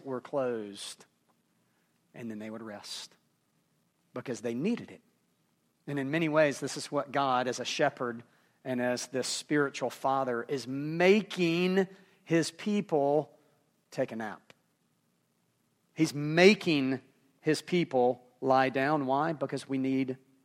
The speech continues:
rest. Where do we lie down? The text tells us, "In green pastures." Now, the Hebrew here is pretty interesting. One commentator expounds upon this a little bit more and says the green grass that the, that the psalmist mentions here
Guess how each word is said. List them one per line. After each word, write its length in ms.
rest. 440
Where 260
do 60
we 120
lie 220
down? 180
The 80
text 320
tells 200
us, 180
"In 220
green 420
pastures." 600
Now, 80
the 120
Hebrew 420
here 320
is 120
pretty 240
interesting. 440
One 180
commentator 580
expounds 460
upon 240
this 160
a 60
little 200
bit 160
more 340
and 120
says 240
the 80
green 380
grass 560
that 200
the, 120
that 160
the 60
psalmist 460
mentions 380
here 180